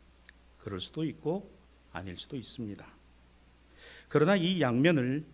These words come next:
인정하는 것조차 인간은 쉽지 않습니다. 그것이 약하다는 증거예요.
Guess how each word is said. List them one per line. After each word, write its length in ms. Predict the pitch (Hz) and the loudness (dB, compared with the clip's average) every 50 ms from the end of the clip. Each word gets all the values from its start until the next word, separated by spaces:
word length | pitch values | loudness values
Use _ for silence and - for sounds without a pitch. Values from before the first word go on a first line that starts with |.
| - - | -12 -6
인정하는 680 | 117 120 123 120 120 165 180 196 185 - 190 202 202 196 | -2 0 0 2 2 2 0 0 0 -2 -2 0 0 0
것조차 680 | 190 185 190 - 131 - - - 131 117 120 127 143 - - - | -2 -4 -4 -4 -8 -8 -6 -6 -4 -4 -4 -6 -10 -14 -12 -8
인간은 600 | 117 113 104 98 113 139 170 143 110 120 143 147 | -6 -6 -4 -4 -4 -2 -2 -2 -2 -4 -6 -8
쉽지 600 | - - - - 156 - - - - 120 113 110 - - | -10 -12 -8 -8 -8 -8 -10 -8 -6 -6 -6 -8 -10 -12
않습니다. 640 | - 123 113 - - 131 123 123 110 90 82 - - - - - - - - - - - - - - - | -12 -10 -10 -10 -10 -8 -8 -8 -8 -8 -12 -18 -20 -20 -20 -20 -20 -20 -20 -20 -20 -20 -20 -20 -20 -14
그것이 320 | - 104 107 98 - 160 151 | -10 -8 -8 -6 -4 -2 -2
약하다는 500 | 131 123 - - 147 - 143 156 165 160 | -2 -2 -4 -4 -2 0 2 2 2 2
증거예요. 580 | - - 120 110 101 95 92 95 95 90 90 | 2 0 -2 0 0 -4 -6 -6 -8 -12 -14